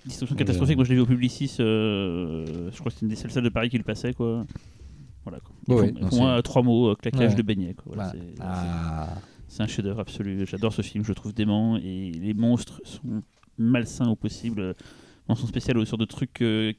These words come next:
Speaker 1: qui ondulent dans la,
Speaker 3: Ouais.
Speaker 1: <laughs> dans le grenier.
Speaker 3: Dans le grenier, bah, la scène du
Speaker 1: Je,
Speaker 3: grenier,
Speaker 1: je
Speaker 3: elle est
Speaker 1: me
Speaker 3: ouf.
Speaker 1: suis dit, mais ça, tu le vois, c'est, c'est, on dirait quand j'en parlais la dernière fois du Robert Morgan, là, le mec qui fait des, des, des films en stop motion
Speaker 3: Hmm.
Speaker 1: complètement, euh, frappé, quoi. Ben, c'est du même niveau de, de malsénitude. Donc voilà, voir ça dans un film tout public, ça m'a, je trouve ça plutôt goulayant.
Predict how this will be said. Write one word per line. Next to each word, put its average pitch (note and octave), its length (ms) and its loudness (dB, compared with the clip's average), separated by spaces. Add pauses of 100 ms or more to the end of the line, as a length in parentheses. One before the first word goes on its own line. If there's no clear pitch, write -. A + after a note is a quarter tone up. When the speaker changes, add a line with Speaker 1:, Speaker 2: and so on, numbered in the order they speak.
(120)
Speaker 1:
qui - 200 -4
ondulent C3+ 420 6
dans B2 120 4
la, A2+ 100 2
Speaker 3:
Ouais. A2 140 6
Speaker 1:
<laughs> C3+ 280 8
dans E3 80 8
le E3+ 60 8
grenier. D3+ 300 6
Speaker 3:
Dans C#3 100 10
le C3+ 80 10
grenier, C3+ 260 6
bah, A#2 80 4
la B2 80 6
scène C3 200 6
du B2+ 80 8
Speaker 1:
Je, B2+ 80 6
Speaker 3:
grenier, C3+ 200 8
Speaker 1:
je C3 40 8
Speaker 3:
elle A#2+ 100 6
est - 20 10
Speaker 1:
me A#2+ 60 10
Speaker 3:
ouf. A#2 60 6
Speaker 1:
suis B2+ 100 4
dit, C3+ 180 4
mais B2+ 160 6
ça, D3 480 0
tu - 120 -4
le A#2 40 2
vois, B2 80 4
c'est, - 120 -2
c'est, - 120 0
on B2+ 60 6
dirait C#3 220 6
quand C3 100 0
j'en B2+ 100 0
parlais B2 160 2
la B2 40 2
dernière A#2 100 0
fois - 100 0
du B2 80 4
Robert B2 300 2
Morgan, A#2+ 340 2
là, G#2+ 100 2
le G2+ 200 -2
mec A2 120 -2
qui - 80 -16
fait - 120 -10
des, G#2+ 140 -2
des, G2 200 -8 (180)
des - 60 -12
films - 180 -8
en A2+ 40 -6
stop - 120 -10
motion A#2+ 200 0
Speaker 3:
Hmm. - 40 -6
Speaker 1:
complètement, A#2+ 380 6
euh, G#2+ 40 -4
frappé, C#3 320 -6
quoi. C#3+ 160 -2 (520)
Ben, G#2+ 140 4
c'est A2 360 4
du A#2 80 0
même B2+ 120 6
niveau C3 240 6
de, A#2 160 8
de A2+ 80 4
malsénitude. B2 600 2
Donc A2 320 2
voilà, A2+ 220 0
voir A#2 200 0
ça - 120 -4
dans A#2 120 0
un G#2+ 60 0
film A#2 180 0
tout A#2+ 100 -8
public, B2 240 -2
ça - 140 -6
m'a, G#2+ 300 -6 (840)
je - 80 -18
trouve - 140 -16
ça - 100 -2
plutôt - 240 0
goulayant. B2 380 2